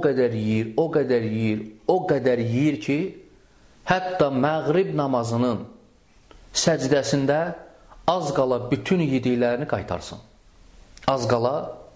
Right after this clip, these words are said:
bütün yedikləri ağzından gəlsin. Və bu, yəni bu həqiqətdə yol verilən böyük naqisliklərdəndir. Və xatırladım ki,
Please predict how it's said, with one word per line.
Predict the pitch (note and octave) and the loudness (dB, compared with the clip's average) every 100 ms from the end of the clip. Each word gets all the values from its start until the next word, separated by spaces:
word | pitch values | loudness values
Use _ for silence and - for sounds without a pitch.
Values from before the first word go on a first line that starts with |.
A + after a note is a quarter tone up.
| - | -2
bütün | A#2 B2 D3+ | 0 2 2
yedikləri | B2 B2 A#2+ A#2+ A#2+ B2+ E3 F3 - - - | 2 2 4 4 4 2 -2 -6 -14 -20 -4
ağzından | A#2 A#2 A2+ A2+ B2+ | -2 0 2 2 2
gəlsin. | G2+ E2+ - E2 - _ - - - - - - - - - | 0 -2 -8 -14 -18 _ -20 -20 -20 -20 -20 -20 -20 -14 0
Və | B2+ | 2
bu, | B2 G3 E3+ - - - - - - - - - - - - - - - B2 | 4 2 0 -4 -10 -16 -20 -20 -20 -20 -20 -20 -20 -20 -20 -20 -20 -6 0
yəni | B2+ C#3 | 2 2
bu | D3 F#3 - - - - - - - - - | 2 2 0 -8 -14 -20 -20 -20 -20 -16 -2
həqiqətdə | C#3 C3 C#3+ C#3 A#2 D#3 E3+ D3+ - - - | 0 2 2 2 0 0 0 -2 -8 -10 -2
yol | C3 E3+ D3 | 2 2 2
verilən | C3 C3+ D#3+ E3 - B2+ - | 0 2 0 -2 -6 -6 0
böyük | D3 E3+ E3 - - - | 0 0 -2 -8 -16 -4
naqisliklərdəndir. | C#3 C3 C3 B2+ C3+ C3 C3 D#3 C3 - - - - _ - - - - B2+ | 0 0 -2 0 2 2 2 0 -2 -4 -10 -20 -20 _ -20 -20 -20 -4 0
Və | B2 | 2
xatırladım | D3 C#3+ D3 D3+ F3 D#3 | 2 2 0 2 0 0
ki, | D#3 | 0